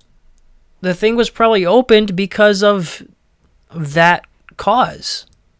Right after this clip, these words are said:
It probably wasn't open beforehand. And I think the sources did say that it wasn't opened.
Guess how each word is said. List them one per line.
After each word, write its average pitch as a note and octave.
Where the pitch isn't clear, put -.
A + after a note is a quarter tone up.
It E3+
probably B3
wasn't G#3+
open G#3+
beforehand. F3+
And F#3
I G3
think D4+
the B3+
sources B3
did A#3
say B3+
that A#3
it F#3+
wasn't F#3+
opened. D#3+